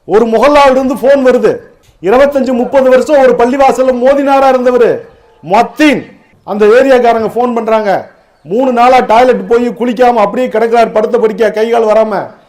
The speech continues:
யாரு பார்க்க ஆள் இல்லைங்கிறாங்க. நம்முடைய மஸ்ஜித் சேவை குழுக்கு இதுக்குன்னு ஒரு டீம் போட்டிருக்கிறோம். அந்த டீம் அங்க போறாங்க. போய் பார்த்தா ரெண்டு பசங்க இருக்கிறாங்க,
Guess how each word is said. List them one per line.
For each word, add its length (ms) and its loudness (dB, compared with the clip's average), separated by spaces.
யாரு 320 0
பார்க்க 340 0
ஆள் 280 2
இல்லைங்கிறாங்க. 520 -2
நம்முடைய 440 0
மஸ்ஜித் 260 -2
சேவை 400 -2
குழுக்கு 300 -6
இதுக்குன்னு 200 -6
ஒரு 120 0
டீம் 220 -6
போட்டிருக்கிறோம். 480 -4
அந்த 320 -2
டீம் 180 -2
அங்க 160 -2
போறாங்க. 540 0
போய் 180 0
பார்த்தா 540 0
ரெண்டு 200 -2
பசங்க 280 -4
இருக்கிறாங்க, 580 -2